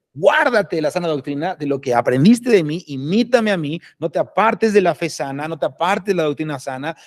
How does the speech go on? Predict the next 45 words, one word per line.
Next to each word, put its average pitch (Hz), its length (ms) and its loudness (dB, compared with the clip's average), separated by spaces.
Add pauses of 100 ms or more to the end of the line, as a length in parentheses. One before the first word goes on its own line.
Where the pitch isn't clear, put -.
etcétera, 170 340 -4
etcétera. 165 280 -2
No 160 80 0
le 160 80 2
dijo, 156 220 2 (140)
"Pues 127 120 -18
ahora 180 140 2
tú 175 60 -6
eres 165 100 -8
apóstol 202 520 -4 (320)
y 139 60 -10
tú 139 160 -4
puedes 151 220 -2
hacer 147 220 -2
tu 196 280 -2
llamado, 160 580 0
tu 214 200 2
ministerio", 165 760 -2 (160)
¿no? 139 240 -8
Puedes 147 220 -4
hablar 131 200 -4
del 123 140 -4
dinero, 131 400 0
de 117 100 0
la 107 80 -4
hipergracia, 123 680 -2
puedes 131 360 -4
inventar 110 400 -4
música 120 480 -4 (300)
fulana 120 400 -2
de 107 60 -2
tal, 143 260 0
puedes 135 220 -4
copiar 120 320 -2
lo 127 120 0
pagano 120 380 -2
y 117 40 -4
hacerlo 117 280 -4
cristiano, 151 600 -2 (180)
puedes 147 180 -2
tener 131 240 -2
tu 135 100 -4
ministerio 131 480 0
grande, 143 360 2
puedes 143 420 0